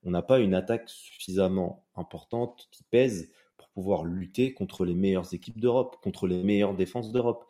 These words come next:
contre un Manchester City, contre des Guardiola, et cetera, ou des Ruben Diaz qui ont, euh, voilà, un, un, un, un aspect athlétique important, technique important,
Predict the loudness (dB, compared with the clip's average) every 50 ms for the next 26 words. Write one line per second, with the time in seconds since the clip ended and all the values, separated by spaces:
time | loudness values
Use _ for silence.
0 | _ _ _ _ 0 0 0 2 2 2 4 4 2 2 -2 -4 -2 -2 -4 -4
1 | -4 -8 -6 -6 -2 0 0 0 -2 -4 -14 -20 _ _ -6 -6 -6 0 0 2
2 | 4 4 4 6 6 4 4 4 2 4 6 6 6 4 2 0 -2 -8 -2 0
3 | 0 2 4 4 4 2 0 -6 -14 -20 _ _ -4 -2 4 6 6 6 6 6
4 | 4 4 4 4 4 4 4 4 4 4 0 -6 -8 -4 -2 0 0 2 2 2
5 | 2 2 2 2 2 2 2 2 4 4 2 2 0 -2 -4 -6 -6 -6 -8 -10
6 | -10 -10 -12 -12 -14 -18 -16 -12 -10 -10 -8 -8 -10 -10 -12 -16 _ _ _ _
7 | _ _ _ _ -14 -12 -10 -8 -8 -8 -8 -8 -8 -10 -12 -14 -16 -20 -20 -20
8 | -16 -10 -4 -2 -2 -2 0 4 4 4 4 4 0 -4 -4 -2 -2 -4 -4 -4
9 | -6 -18 -10 -10 -4 0 0 0 0 2 0 0 0 0 -2 -4 -4 -4 -6 -6
10 | -6 -6 -10 -8 -8 -6 -2 -2 -4 -2 0 0 2 2 0 -2